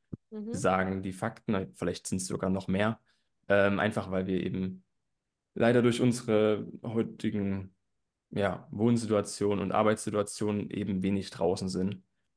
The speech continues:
Speaker 2: und erst recht wenig oberkörperfrei draußen sind, was man theoretisch machen müsste, um wirklich viel Vitamin D aufzunehmen. Weil genau, was das Coimbra-Protokoll eben ist, das ist eine Hochdosis Vitamin D, die gegeben wird,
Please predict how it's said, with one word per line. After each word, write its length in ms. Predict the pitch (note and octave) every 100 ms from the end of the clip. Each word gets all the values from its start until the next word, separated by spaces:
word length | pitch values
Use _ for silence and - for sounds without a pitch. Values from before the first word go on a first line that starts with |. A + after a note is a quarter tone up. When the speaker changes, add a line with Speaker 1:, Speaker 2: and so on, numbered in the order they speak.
| _
Speaker 2:
und 160 | A2+ G#2
erst 240 | G2+ -
recht 280 | G#2 - _ -
wenig 520 | G#2+ A2 G#2 - - -
oberkörperfrei 760 | G#2+ G#2 G2+ F#2+ F#2 - G2+
draußen 400 | G2 G2 F#2 F#2+
sind, 180 | F#2+ F#2+
was 160 | F#2
man 160 | G2+ F#2+
theoretisch 360 | F#2+ F#2 F#2 F#2+
machen 280 | F#2+ F#2+
müsste, 280 | F#2+ F#2+ -
um 200 | F#2+ G2 - - _
wirklich 380 | F#2 F#2+ F#2+ -
viel 200 | G2 F#2+
Vitamin 380 | F#2+ F#2 F#2+ F#2
D 160 | G2
aufzunehmen. 580 | F#2 - - F2+ F2 F#2 _ - -
Weil 100 | G#2+
genau, 200 | G#2+ G2+
was 140 | G2
das 160 | G#2+ -
Coimbra-Protokoll 960 | A2+ B2+ B2 B2 A#2 A2 A2 C3+ G2+
eben 360 | G2 G2 F#2+ - _ _ _ _ _ _ _
ist, 400 | A#2 D3 - - _ _ _ _ -
das 160 | G2+
ist 200 | A2 G#2+
eine 360 | G#2 G2+ G2+ - _ _ _ _
Hochdosis 960 | - C3 C3+ C3+ - A#2 B2 B2+ A#2 A2+
Vitamin 460 | G#2 G2+ G2+ G2 F#2
D, 200 | F#2+ F#2+
die 120 | F#2
gegeben 460 | F#2 F#2 F#2 F#2
wird, 300 | G2 G2 -